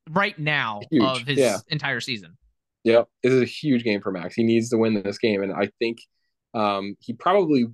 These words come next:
Speaker 2: will. Um, I know we have one more to go. I think he's probably gonna will, will win, but as it stands, and I'm gonna <laughs> go through this, the rest of this, um, the last one. Um, so we have Daniel Jones against Washington, uh, and Mike White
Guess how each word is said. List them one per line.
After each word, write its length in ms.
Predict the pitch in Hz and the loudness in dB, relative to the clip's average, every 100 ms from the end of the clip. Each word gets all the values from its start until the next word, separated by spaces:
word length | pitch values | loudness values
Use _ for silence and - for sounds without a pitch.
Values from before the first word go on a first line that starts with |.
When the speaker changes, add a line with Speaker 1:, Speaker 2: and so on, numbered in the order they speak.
| _ | _
Speaker 2:
will. 520 | 123 131 131 151 180 175 | -8 -2 0 0 -2 -6
Um, 280 | - 101 98 | -8 -8 -8
I 40 | 101 | -8
know 120 | 113 | -6
we 80 | 120 | -6
have 160 | 104 | -6
one 160 | 104 110 | -10 -10
more 180 | 107 101 | -10 -10
to 140 | 104 | -6
go. 280 | 104 95 101 | -2 0 -2
I 80 | 98 | -4
think 180 | 135 135 | -6 -8
he's 100 | 120 | -4
probably 280 | 123 117 117 | -2 0 -2
gonna 140 | 110 | -4
will, 240 | 101 107 - 117 | -4 -6 -6 -2
will 280 | 113 123 | 2 2
win, 300 | 123 131 131 131 | 0 -2 -4 -10
but 120 | 117 | -10
as 140 | 110 120 | -8 -6
it 140 | 113 - | -6 -8
stands, 480 | - - 107 117 123 | -6 -2 0 0 -2
and 80 | |
I'm 80 | 113 | -2
gonna 120 | 117 | -2
<laughs> 140 | 139 147 | 2 2
go 100 | 147 | 2
through 140 | 156 | 2
this, 220 | 139 135 | 0 -2
the 120 | - 113 | -2 -4
rest 240 | 110 123 | -4 -4
of 100 | 147 | -4
this, 240 | 156 160 - _ _ _ - | -4 -4 -12 _ _ _ -10
um, 280 | 113 104 107 | -6 -4 -4
the 60 | |
last 260 | 110 117 120 | -6 -6 -6
one. 380 | 120 120 135 143 _ _ _ - | -6 -6 -6 -10 _ _ _ -8
Um, 260 | 113 104 | -6 -6
so 100 | 104 | -4
we 60 | 123 | -4
have 140 | 110 | -4
Daniel 280 | 113 117 123 | -4 -6 -6
Jones 380 | 117 117 120 123 | -6 -6 -6 -6
against 260 | 110 104 - | -8 -10 -6
Washington, 720 | 110 113 120 - 117 117 113 _ - | -6 -4 -6 -6 -6 -6 -12 _ -6
uh, 280 | 104 98 98 | -2 -2 -4
and 200 | 90 101 | -6 -6
Mike 200 | 101 104 101 | -4 -4 0
White 300 | 107 104 | 0 0